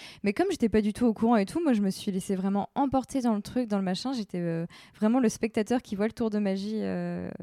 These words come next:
qui voit le tour de magie. Et donc, du coup, euh, non, j'avais pas tout deviné. Et après, au second visionnage, mais après, au, au second visionnage, du coup, oui, je me, maintenant que je savais, j'étais en mode, « Ah,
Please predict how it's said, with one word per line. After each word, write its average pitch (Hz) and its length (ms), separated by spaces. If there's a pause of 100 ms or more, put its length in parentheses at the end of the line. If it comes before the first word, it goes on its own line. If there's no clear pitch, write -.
(160)
qui - 100
voit 180 60
le 190 60
tour 180 140
de 175 80
magie. 170 340 (320)
Et 196 100
donc, 196 160
du 185 140
coup, 262 140
euh, 233 100
non, 226 140
j'avais 202 180
pas 175 140
tout - 120
deviné. 202 360 (260)
Et 185 160
après, 247 340
au 247 120
second 254 400
visionnage, 220 640 (240)
mais 202 200
après, 262 360
au, 196 480
au - 100
second 220 340
visionnage, 208 580 (220)
du 208 160
coup, 320 160
oui, 311 220
je 240 60
me, 226 160
maintenant 233 240
que 262 80
je 262 40
savais, 254 280
j'étais - 160
en - 20
mode, « 190 160
Ah, - 80